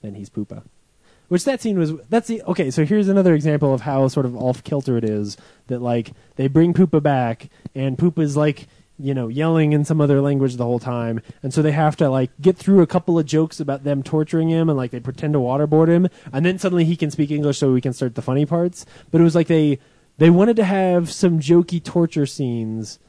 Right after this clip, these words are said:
uh, but in order to ju-, justify that, they needed Poopa to not speak English, so then they needed this dumb joke about him not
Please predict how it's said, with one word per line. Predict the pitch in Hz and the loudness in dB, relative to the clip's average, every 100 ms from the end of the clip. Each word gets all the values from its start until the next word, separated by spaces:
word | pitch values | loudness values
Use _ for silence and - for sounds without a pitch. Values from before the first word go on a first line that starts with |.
| _ _ _ | _ _ _
uh, | 139 135 131 123 120 117 | -6 -4 -2 -2 -2 -6
but | 131 156 156 - | 0 0 0 -4
in | 180 | 2
order | 175 180 | 2 2
to | 156 139 | -2 -6
ju-, | 147 160 170 | -4 0 0
justify | 180 170 156 147 | -2 -4 -2 0
that, | 139 131 | 0 -2
they | 147 | -2
needed | 151 139 127 | 0 -2 0
Poopa | 165 151 | 0 0
to | 135 | -2
not | 131 123 | -4 -6
speak | - 127 | -4 -4
English, | 135 131 117 110 | -4 -4 -4 -4
so | 135 | -4
then | 131 147 | -2 -2
they | 156 | -2
needed | 143 131 120 | -2 -4 -6
this | 120 | -8
dumb | - 127 160 151 | -6 -4 -2 0
joke | 127 110 104 - _ _ _ _ _ - | -2 -2 -6 -12 _ _ _ _ _ -8
about | 123 123 | -2 -2
him | 127 131 127 | -2 -6 -6
not | 123 | -6